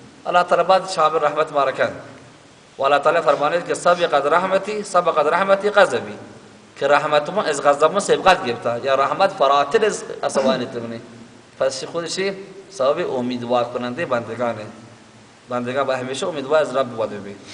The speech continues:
هر گناهش کرده، هر جنایتی بوده، انسان خطایی که از انسان گناه سر زده بود و انسان مرکب از خود گناه و عصیانه باید انجام بده. اما راه بخشش بازه.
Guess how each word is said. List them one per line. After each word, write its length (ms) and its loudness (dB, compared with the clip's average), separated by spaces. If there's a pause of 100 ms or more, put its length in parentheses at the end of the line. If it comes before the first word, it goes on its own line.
(440)
هر 180 6
گناهش 520 4
کرده، 280 2
هر 280 2
جنایتی 460 0
بوده، 280 2
انسان 500 2
خطایی 380 2
که 200 0 (440)
از 160 -2
انسان 300 0
گناه 240 0
سر 160 0
زده 240 0
بود 240 0 (420)
و 100 -4
انسان 460 2 (140)
مرکب 460 4
از 120 -2
خود 200 -2 (400)
گناه 340 4
و 20 6
عصیانه 480 2 (300)
باید 180 4
انجام 280 2
بده. 260 -6 (1500)
اما 240 2
راه 340 6
بخشش 420 -2
بازه. 340 0